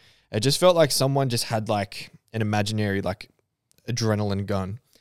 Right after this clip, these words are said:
They just put it straight into the middle of my stomach and just, like, shot it in. And it was just like, boom. It felt like a bomb just went off. And I was just, like, freaked out,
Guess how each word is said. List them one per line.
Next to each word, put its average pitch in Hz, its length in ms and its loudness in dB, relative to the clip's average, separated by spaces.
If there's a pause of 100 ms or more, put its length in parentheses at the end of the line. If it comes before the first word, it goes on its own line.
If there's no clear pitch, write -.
(140)
They 110 80 -2
just 104 120 -6
put 120 120 0
it 104 60 -4
straight 113 420 0
into 113 220 -4
the 113 80 -6
middle 107 200 0
of 101 60 -2
my 98 100 -6
stomach 98 400 -6 (380)
and 98 100 -10
just, 98 140 -6
like, 98 140 -6
shot - 400 2
it 90 100 -6
in. 90 180 -8 (500)
And 101 100 -8
it 95 40 -6
was 98 80 -8
just - 200 -6
like, 98 320 -6 (460)
boom. 98 460 2
It 95 100 -10
felt 123 180 0
like 131 120 2
a 123 60 -2
bomb 101 340 -4
just 98 180 -6
went 95 120 -6
off. - 280 -14 (420)
And 95 140 -8
I 95 60 -4
was 95 140 -6
just, 98 200 -4
like, 95 260 -4
freaked 107 440 -6
out, 82 180 -8